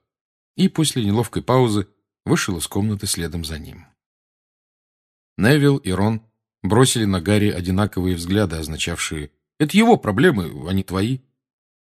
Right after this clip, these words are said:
Но Гарри не так-то легко было утешить. Сколько еще такого придется вынести? «Что случилось, Гарри?» спросила через пять минут Гермиона, нагнав в гостиной Гарри и Рона, которые шли завтракать.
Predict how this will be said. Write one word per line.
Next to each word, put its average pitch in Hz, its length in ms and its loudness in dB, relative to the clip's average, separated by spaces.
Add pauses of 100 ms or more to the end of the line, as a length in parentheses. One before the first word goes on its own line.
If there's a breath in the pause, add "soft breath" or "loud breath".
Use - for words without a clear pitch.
(220)
Но 143 140 2
Гарри 147 240 6
не 123 160 2
так-то 135 260 -2
легко 113 320 0
было 104 220 -2
утешить. - 600 -6 (520)
Сколько 165 380 0
еще 85 200 0
такого - 340 -6
придется 82 540 -6
вынести? 76 480 -8 (800)
«Что - 200 2
случилось, 123 380 4
Гарри?» 98 320 0 (420)
спросила 98 520 -2
через 92 280 -2
пять 90 220 -2
минут 90 220 -4
Гермиона, 95 580 0 (380)
нагнав 143 320 2
в 151 60 -6
гостиной 135 480 2
Гарри 131 300 4
и 104 140 -2
Рона, 107 280 0
которые 107 380 -2
шли 104 200 -2
завтракать. - 680 -8